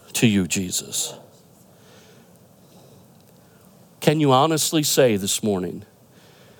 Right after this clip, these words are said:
that you've done this in all areas of your life? The answer, if you're like me, is no. There are areas that are still dark. We need to pray.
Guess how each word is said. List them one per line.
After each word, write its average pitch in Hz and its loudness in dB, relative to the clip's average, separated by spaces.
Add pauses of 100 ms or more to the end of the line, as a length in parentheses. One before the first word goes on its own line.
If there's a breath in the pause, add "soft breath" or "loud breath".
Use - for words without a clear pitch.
(140)
that - 2
you've 113 4
done 120 2
this 107 0
in 98 0
all 104 2
areas 107 2
of 113 -4
your 98 2
life? - -4 (2000 soft breath)
The 107 4
answer, 135 2
if 98 0
you're 120 0
like 120 2
me, 117 0 (1160 soft breath)
is 98 -6
no. 110 2 (1300 soft breath)
There 123 6
are 113 0
areas 123 2
that 110 -2
are 107 0
still 113 0
dark. 120 2 (3000 soft breath)
We 120 6
need 160 2
to 113 -8
pray. - 0